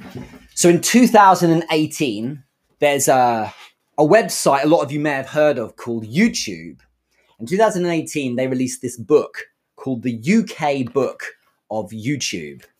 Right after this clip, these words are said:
Now, the U K Book of YouTube was a, um, kind of a collection of a hundred independent YouTubers in the U K, this one, 'cause it's done by the U K,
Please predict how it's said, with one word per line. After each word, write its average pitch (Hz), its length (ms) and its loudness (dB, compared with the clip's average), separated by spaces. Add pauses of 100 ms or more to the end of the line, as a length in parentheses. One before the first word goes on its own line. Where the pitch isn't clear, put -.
(480)
Now, 143 120 4
the 165 60 6
U 226 160 6
K 226 160 4
Book 196 220 4
of 160 80 4
YouTube 147 640 0
was 127 400 0 (100)
a, 127 560 -4
um, 104 540 -8 (180)
kind 117 160 -8
of 98 140 -10
a 95 240 -8 (340)
collection 143 800 -4
of 117 160 -6
a 123 40 -2
hundred 147 840 0
independent 175 1120 2 (320)
YouTubers 110 880 -2
in 202 140 6
the 208 80 6
U 196 160 4
K, 131 500 -2
this - 180 -12
one, 104 240 -4
'cause 120 140 -8
it's 123 120 -8
done 120 200 2
by 113 80 2
the 113 120 0
U 113 120 0
K, 107 380 -6